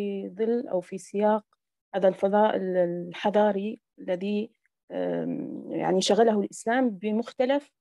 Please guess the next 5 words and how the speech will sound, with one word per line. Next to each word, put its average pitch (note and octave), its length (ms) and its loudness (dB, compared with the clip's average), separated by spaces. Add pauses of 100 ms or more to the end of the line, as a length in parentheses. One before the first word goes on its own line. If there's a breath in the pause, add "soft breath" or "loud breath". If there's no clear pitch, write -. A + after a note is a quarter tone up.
(400)
آه، G3 120 4
حمولاته A3 760 0
أو G3+ 180 -2
مكوناته A3+ 880 -4 (180)
الثقافية. F#3+ 680 -6